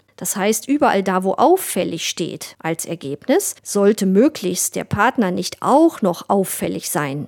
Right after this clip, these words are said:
Denn das würde im Allgemeinen dieses komplette Verhaltenszertifikat auch wieder beeinflussen.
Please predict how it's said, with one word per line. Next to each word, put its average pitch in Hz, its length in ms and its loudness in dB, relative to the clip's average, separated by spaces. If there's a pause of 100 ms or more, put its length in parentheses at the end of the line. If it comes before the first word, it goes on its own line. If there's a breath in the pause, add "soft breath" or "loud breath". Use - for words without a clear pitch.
Denn 170 140 -2
das 208 320 0
würde 226 180 4
im 190 160 2
Allgemeinen 220 840 2
dieses 202 380 -2
komplette 208 460 0
Verhaltenszertifikat 202 1300 -2
auch - 140 -8
wieder 208 180 -2
beeinflussen. 196 800 -2